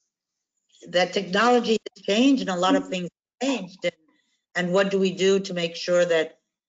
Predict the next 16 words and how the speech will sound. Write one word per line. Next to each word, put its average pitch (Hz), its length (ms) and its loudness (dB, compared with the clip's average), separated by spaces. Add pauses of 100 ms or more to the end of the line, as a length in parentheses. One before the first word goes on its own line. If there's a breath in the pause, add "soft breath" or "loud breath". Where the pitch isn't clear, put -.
(180)
we're 190 220 0
keeping 180 360 -6
up 180 180 -2
with 175 120 0
these 160 280 -8
new 175 180 -2
ways, 180 400 2
which 170 520 -2 (340)
to 196 100 -2
Judge 180 180 0
Williams's 175 600 0
point 165 260 -10
might 160 220 -4
be 151 80 -10
better? 165 540 0 (880)
Um, 143 560 -4